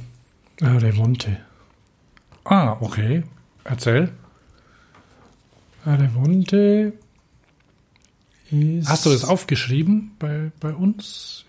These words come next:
Speaker 2: in der Liste?
Speaker 1: Hm, müsste eigentlich drinstehen.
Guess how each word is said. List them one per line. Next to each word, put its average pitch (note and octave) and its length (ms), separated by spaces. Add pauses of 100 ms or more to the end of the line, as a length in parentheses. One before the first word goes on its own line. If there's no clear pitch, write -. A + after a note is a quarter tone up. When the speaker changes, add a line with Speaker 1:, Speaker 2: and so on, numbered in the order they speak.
Speaker 2:
in D3 180
der C#3+ 120
Liste? D#3 420 (1120)
Speaker 1:
Hm, D#3 920
müsste D#3+ 500
eigentlich F3+ 840
drinstehen. B2 1040